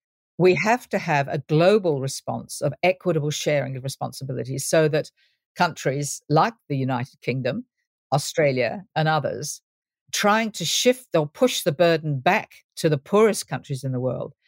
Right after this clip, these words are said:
is not a solution, and it never will be. So I think my answer to your question of, you know, when we have rising inflation, we have poverty levels rising, inequality rising globally,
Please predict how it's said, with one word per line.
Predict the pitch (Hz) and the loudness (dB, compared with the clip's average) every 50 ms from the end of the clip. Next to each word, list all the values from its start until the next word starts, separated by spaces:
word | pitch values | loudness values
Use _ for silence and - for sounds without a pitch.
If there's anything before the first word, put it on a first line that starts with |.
| _ _ _ | _ _ _
is | - 180 160 | 2 2 2
not | 170 185 185 165 165 | 4 2 2 2 0
a | 170 | -4
solution, | 147 - 143 131 123 - 131 - - - - _ - | -8 -6 -6 -8 -8 -8 -10 -12 -14 -16 -12 _ -2
and | 160 165 | 0 0
it | 165 - | 0 2
never | 165 165 143 147 | 0 0 0 0
will | 139 135 127 120 | 0 -2 -2 -4
be. | - - - 135 | -4 -8 -8 -4
So | - - 175 | 0 2 2
I | 175 | 2
think | - 262 269 - - | 2 0 0 0 0
my | 233 202 180 - | 0 0 0 0
answer | - 180 180 170 - - - 160 | 0 0 0 -2 -4 -6 -8 -8
to | - - 156 | -6 -4 -2
your | 151 147 143 143 143 - _ _ _ _ _ _ _ _ _ _ _ _ _ | 0 2 2 2 0 -2 _ _ _ _ _ _ _ _ _ _ _ _ _
question | - 175 - - - 156 | 0 0 0 0 -2 0
of, | 151 143 135 - _ _ _ - | 0 0 -2 -4 _ _ _ -2
you | 160 | 0
know, | 156 151 | 2 4
when | 180 202 226 240 | 4 4 4 4
we | 240 214 214 | 0 0 0
have | 185 165 139 143 | 0 -2 -2 2
rising | 160 165 165 180 190 185 180 180 180 170 165 165 | 2 4 4 4 2 2 0 -2 -4 -2 -4 -4
inflation, | 156 - 131 123 - - 185 185 196 - - 196 185 180 170 | -6 -6 -6 -4 0 2 2 2 2 0 -2 -6 -6 -6 -6
we | 147 135 139 139 | -6 -4 -4 -4
have | 131 131 127 127 131 _ _ _ _ _ _ _ _ _ _ | -4 -4 -4 -6 -8 _ _ _ _ _ _ _ _ _ _
poverty | - - 190 185 196 - - - 185 180 175 160 - - | -2 0 2 2 0 -2 -2 0 0 0 0 -2 -4 0
levels | 175 180 175 170 170 165 156 151 | 0 0 2 0 -2 -4 -4 -2
rising, | 160 170 165 165 165 165 151 160 156 151 | -2 0 0 0 0 -2 -2 -2 -4 -4
inequality | - 147 143 143 143 - - 185 185 190 185 - 175 165 | -2 -4 -4 -4 -2 0 2 4 4 4 2 0 -4 -4
rising | 156 151 147 147 - - 143 131 | -2 -2 -2 -4 -6 -6 -8 -4
globally, | 143 143 139 131 139 135 139 | -2 0 0 0 -2 -4 -6